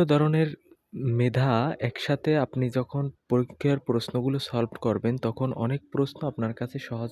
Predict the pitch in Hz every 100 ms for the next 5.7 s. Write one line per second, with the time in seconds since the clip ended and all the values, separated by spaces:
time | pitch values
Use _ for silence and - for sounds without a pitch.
0 | - 117 117 120 123 165 - - - -
1 | 117 131 120 123 147 120 120 113 113 -
2 | 120 120 120 - 123 107 107 101 113 104
3 | - - - - - _ - 127 123 151
4 | 165 165 170 165 170 165 160 127 131 123
5 | 127 123 117 110 120 131 143